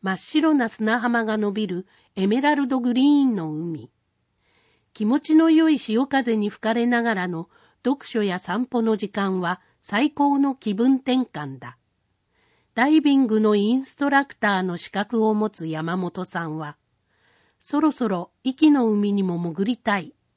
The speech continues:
と次の楽しみを教えてくれた。島に移住してからは作る料理も変わったという。洋食や中華というより、ひじきを炊いたり、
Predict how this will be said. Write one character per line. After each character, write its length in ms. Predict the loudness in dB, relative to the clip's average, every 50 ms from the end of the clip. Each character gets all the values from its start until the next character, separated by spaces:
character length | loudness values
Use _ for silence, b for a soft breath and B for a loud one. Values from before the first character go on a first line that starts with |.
| _ _
と 200 | -8 -8 -8 -8 b b b b b b b
次 280 | -10 -6 0 2 2
の 140 | 2 2 0
楽 240 | -2 -2 0 0 0
し 140 | -2 -2 -2
み 160 | -2 -2 -2
を 200 | -2 -4 -6 -8 -10
教 40 | -12 -12 -8 -6
え 140 | -4 -4 -4
て 140 | -6 -8 -12
く 120 | -12 -12 -14
れ 120 | -14 -14
た。 240 | -14 _ -16 -16 -16 _ _ _ _ _ _ _ _ _ _ _ _ _ _ _ _ _ _ _ _ _ _ _
島 320 | -12 -8 -2 0 2 4
に 300 | 6 6 6 6 4 0
移 40 | -2
住 280 | 0 0 0 0 0 -2
し 120 | -4 -4
て 140 | -6 -4 -2
か 140 | 0 -2 0
ら 120 | 0 -2
は 220 | -4 -6 -10 -12 b b b b b b
作 260 | _ -12 0 4 4 6
る 140 | 6 4
料 260 | 4 4 2 2 2 2
理 100 | 0 -2
も 160 | -4 -4 -6 -6
変 100 | -4 -2
わ 120 | 0 0
っ 120 | -2 -2 -4 _
た 140 | -2 -2 -2
と 140 | -2 -6 -8
い 180 | -8 -10 -12
う。 80 | -16 -18 _ _ _ _ _ _ _ _ _ _ _ _ _ _ _ _ _ _ _ _
洋 280 | 0 2 4 4 2
食 300 | 2 0 -4 0 0 0
や 260 | 2 4 4 2 2 0
中 280 | _ -4 -2 0 0 0
華 160 | 0 -4 -4
と 100 | -4 -4
い 160 | -2 -2 0
う 140 | 0 0 0
よ 160 | 0 -2 -2
り、 180 | -4 -8 -12 -12 -16 _ _ _ _ _
ひ 160 | _ -4 -4 2
じ 160 | 2 2 2
き 160 | 2 -2 -2
を 120 | -2 -2
炊 240 | -2 -4 -4 -4 -4
い 40 | -6
た 140 | -6 -8 -8
り、 180 | -8 -12 -18